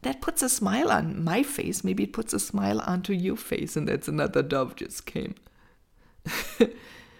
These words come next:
They're not coming to eat. They're really here to be in this presence of you, of us all. And they're looking right at me.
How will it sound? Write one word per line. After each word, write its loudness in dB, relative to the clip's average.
They're 4
not 0
coming 2
to -6
eat. -10
They're 6
really 4
here 0
to -2
be 0
in 2
this 0
presence 0
of 2
you, 4
of -2
us -4
all. 2
And 0
they're 4
looking 0
right 2
at -4
me. 0